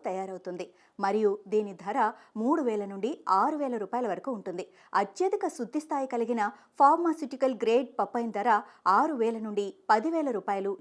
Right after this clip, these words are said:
లేదా అంతకంటే ఎక్కువగా ఉండవచ్చు. రైతులకు సాధారణంగా ఉపయోగపడే స్థాయి పపైన్ ధర సగటుగా పదిహేను వందల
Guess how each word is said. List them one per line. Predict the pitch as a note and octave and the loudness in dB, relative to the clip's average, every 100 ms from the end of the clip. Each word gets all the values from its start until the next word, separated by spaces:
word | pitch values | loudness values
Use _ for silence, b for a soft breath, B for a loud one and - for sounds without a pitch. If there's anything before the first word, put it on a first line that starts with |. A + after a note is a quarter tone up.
| F#3+ | -6
లేదా | F#3+ B3+ G#4 F3+ | -2 -4 -2 -4
అంతకంటే | G#3 E4+ E4 E4 C4 F3 | -4 -2 -2 -2 -4 -8
ఎక్కువగా | - A#3+ G#3+ B3+ | -6 -4 -4 -8
ఉండవచ్చు. | F#3+ F3+ F3+ F#3+ - B B - | -10 -10 -10 -12 -12 B B 0
రైతులకు | A#3+ - G4+ G4 - | 0 2 0 0 0
సాధారణంగా | G3 D4+ E4 E4 D#4+ D4 | 2 2 2 2 2 -2
ఉపయోగపడే | B3+ B3+ A#3+ A#3+ A#3 G#3+ | -2 -4 -4 -4 -4 -6
స్థాయి | - G3 B3 C4+ | -4 -2 -2 -2
పపైన్ | F#3 - A#3 G#3 | -6 -6 -10 -6
ధర | G3+ G3+ G3 B B - | 2 2 2 B B 2
సగటుగా | A3+ D#4 D4 A#3+ B3+ | 4 2 2 4 4
పదిహేను | A#3+ D4+ E4+ A#3+ | 2 2 2 2
వందల | F#3+ A3+ | 0 0